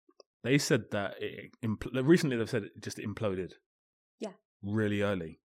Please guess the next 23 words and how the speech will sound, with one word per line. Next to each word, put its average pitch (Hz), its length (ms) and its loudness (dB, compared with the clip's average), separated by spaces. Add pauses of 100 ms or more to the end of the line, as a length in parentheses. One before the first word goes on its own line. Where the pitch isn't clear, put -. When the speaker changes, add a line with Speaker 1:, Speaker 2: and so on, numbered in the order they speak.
(540)
Speaker 1:
But - 140 -14
prior 151 280 2
to 113 140 -4
that, 85 280 -8 (220)
when 101 140 -6
they 92 60 -4
were 95 80 -4
looking 120 220 -2
for 82 140 -14
it, 82 60 -14
they 92 60 -8
were 95 60 -6
like, 95 200 -8
"Oh, 110 120 -4
we 110 100 -4
heard 107 180 -4
banging. 90 380 -2
We 90 80 -12
can 98 160 -8
hear 107 120 -6
banging. 92 420 -6 (320)
Someone's 110 300 -2
banging." 92 420 -6